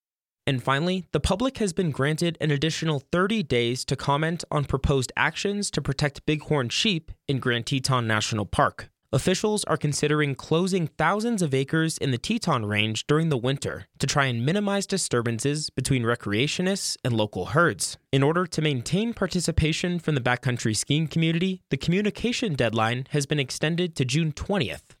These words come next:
following requests from local outdoorsmen organizations. Submissions can be sent in to parkplanning dot N P S dot gov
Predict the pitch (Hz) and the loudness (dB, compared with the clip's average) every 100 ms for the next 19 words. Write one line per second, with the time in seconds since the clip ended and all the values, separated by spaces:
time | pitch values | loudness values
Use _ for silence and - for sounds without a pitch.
0 | - 143 143 147 139 - 127 143 - - | 0 2 2 2 0 2 0 0 -4 -2
1 | 123 113 113 117 - 110 - 143 170 110 | 2 2 2 -2 -2 -4 0 0 0 -2
2 | 98 - 110 110 107 107 104 - 52 - | -4 -2 -2 0 0 0 0 0 -2 -4
3 | - _ - 113 123 139 160 - 143 127 | -4 _ -2 2 2 2 0 0 0 0
4 | - 139 143 156 180 - - 165 - 208 | 0 0 0 0 -2 -2 -2 0 0 0
5 | - 175 170 190 196 - - 107 - 190 | 0 0 2 0 -2 -4 -2 0 0 -2
6 | 196 156 143 - 107 98 135 160 175 | 0 0 0 0 -2 0 0 0 -2